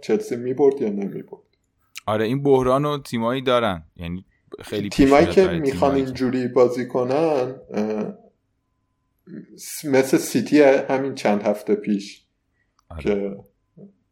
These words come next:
Speaker 2: خیلی هم
Speaker 1: بحران
Speaker 2: تقوا
Speaker 1: خلاقیت
Speaker 2: می‌خواد که تو
Speaker 1: می‌خواد.
Speaker 2: بهش چیز باشی دیگه. تو خیلی تقوا می‌خواد که به این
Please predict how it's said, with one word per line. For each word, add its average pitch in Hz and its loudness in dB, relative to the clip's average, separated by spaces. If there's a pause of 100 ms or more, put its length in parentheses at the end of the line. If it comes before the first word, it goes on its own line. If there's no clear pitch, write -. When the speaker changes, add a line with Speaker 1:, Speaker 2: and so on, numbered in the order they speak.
(580)
Speaker 2:
خیلی 117 6
هم 120 6
Speaker 1:
بحران 135 0
Speaker 2:
تقوا 131 6
Speaker 1:
خلاقیت 110 2
Speaker 2:
می‌خواد 131 -2
که 135 0
تو 143 -4
Speaker 1:
می‌خواد. 123 0
Speaker 2:
بهش 127 -4
چیز 131 -8
باشی 92 -8
دیگه. 80 -18
تو 104 -12
خیلی 113 -16
تقوا 95 -10
می‌خواد 117 -14
که 107 -12
به 98 -10
این 101 -14